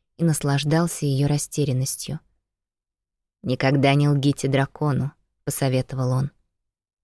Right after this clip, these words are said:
"Это совет?" Его глаза загадочно блеснули. "Предостережение". "Я оставлю вас", залебезила госпожа Вюрст. "Ваша светлость, прошу вас, присмотрите за нашей дорогой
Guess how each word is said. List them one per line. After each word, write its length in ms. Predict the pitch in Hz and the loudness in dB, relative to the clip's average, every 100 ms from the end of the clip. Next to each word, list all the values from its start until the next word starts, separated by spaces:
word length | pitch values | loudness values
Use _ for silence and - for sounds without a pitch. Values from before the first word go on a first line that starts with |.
| _ | _
"Это 220 | - - 143 | -8 -6 -4
совет?" 520 | - 147 151 190 - _ _ _ _ _ _ | 0 2 2 -2 -10 _ _ _ _ _ _
Его 240 | 143 147 143 | 0 2 2
глаза 400 | 143 139 151 160 | 2 2 2 2
загадочно 560 | 156 143 139 - - | 2 2 0 -2 -4
блеснули. 640 | 143 143 - 147 135 131 - _ _ _ _ _ _ _ _ _ _ | -2 -2 -2 -2 -2 -2 -6 _ _ _ _ _ _ _ _ _ _
"Предостережение". 1080 | 156 160 190 - 190 180 156 123 120 123 170 _ _ _ _ _ _ _ _ _ _ _ | 2 2 2 -2 0 2 2 2 0 -4 -8 _ _ _ _ _ _ _ _ _ _ _
"Я 160 | 185 190 | 2 2
оставлю 540 | 196 - 220 196 151 | 2 0 2 4 4
вас", 300 | 143 143 - - _ _ - | 4 2 -2 -12 _ _ -2
залебезила 560 | 156 147 147 143 147 | 2 4 4 4 2
госпожа 480 | 143 147 - 143 143 | 2 -2 -2 0 2
Вюрст. 420 | 135 135 - - - _ _ _ | 2 -2 -4 -10 -20 _ _ _
"Ваша 280 | 156 202 220 | 0 2 2
светлость, 680 | - 156 135 - 135 - - _ _ _ | 0 2 2 2 -4 -4 -12 _ _ _
прошу 400 | - 220 - 165 | -2 -2 0 0
вас, 240 | 131 139 - _ _ | 0 -2 -8 _ _
присмотрите 720 | 180 - 208 202 247 233 147 | -2 2 2 2 0 0 0
за 140 | 151 | 2
нашей 340 | 147 147 - | 2 2 0
дорогой 440 | 147 147 143 147 | 2 2 2 2